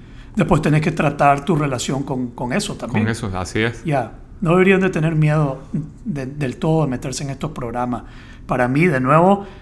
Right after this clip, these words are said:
Speaker 1: de todos los procesos de transformación que yo he vivido, todas las metodologías, todos los gurús, todo el pro-, el programa de Alcohólicos Anónimos es el,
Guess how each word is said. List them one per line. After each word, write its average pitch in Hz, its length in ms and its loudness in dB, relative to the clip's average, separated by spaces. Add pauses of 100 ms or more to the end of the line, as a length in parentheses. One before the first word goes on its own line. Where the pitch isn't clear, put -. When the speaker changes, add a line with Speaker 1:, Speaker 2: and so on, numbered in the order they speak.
(480)
Speaker 1:
de 151 160 4
todos 240 520 8
los 220 120 6
procesos 202 560 0
de 170 80 0
transformación 165 840 2
que 190 140 0
yo 151 140 2
he 170 40 2
vivido, 196 500 6
todas 160 220 4
las 156 100 2
metodologías, 151 760 2
todos 160 240 4
los 156 240 6
gurús, 190 680 8
todo 190 320 2 (340)
el 151 100 -4
pro-, - 240 -4
el 156 160 2
programa 156 800 4
de 165 60 4
Alcohólicos 165 520 2
Anónimos 190 640 2 (1080)
es 160 200 4
el, 147 300 2